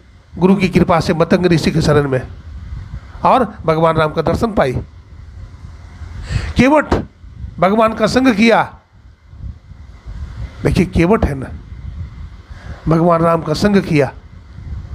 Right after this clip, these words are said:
तो उसका नाम अमर हो गया, नहीं हो गया? ऐसे केवट को कौन जानता? और जटायु, जटायु भगवान की सेवा किया। जब माता जगदम्बा का हरण किया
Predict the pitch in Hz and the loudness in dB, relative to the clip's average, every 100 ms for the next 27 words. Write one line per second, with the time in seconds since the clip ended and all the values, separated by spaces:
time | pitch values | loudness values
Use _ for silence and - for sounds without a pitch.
0 | - - - - - - 156 160 160 190 | -14 -14 -12 -6 -4 0 2 2 2 2
1 | 160 160 165 175 185 139 135 123 - - | 4 2 4 2 2 2 -2 -4 -8 0
2 | 240 190 135 120 - - - 196 202 214 | 4 4 2 -4 -8 -16 -2 0 0 0
3 | 240 233 240 269 247 185 156 131 - _ | 2 0 0 2 4 2 0 -6 -8 _
4 | - - - - - - - - - - | -20 -20 -20 -20 -18 -14 -14 -14 -16 -14
5 | - - - - - 180 247 214 - - | -10 -10 -10 -10 0 2 2 0 -10 -4
6 | 147 - 143 175 165 - - - - - | -2 0 0 0 -2 -6 -12 -10 -10 -14
7 | - - - - - - - - - - | -16 -12 -12 -10 -10 -8 -8 -2 -2 0
8 | - 185 202 254 240 214 233 277 277 381 | 2 4 4 4 4 4 4 2 0 0
9 | 254 277 208 226 190 123 - - - - | 2 2 2 2 2 0 -8 -20 -20 -18
10 | - - - 185 175 190 190 170 165 175 | -18 -18 -6 -2 2 2 2 2 0 2
11 | 196 190 196 160 196 226 185 190 | 2 2 2 4 4 2 2 2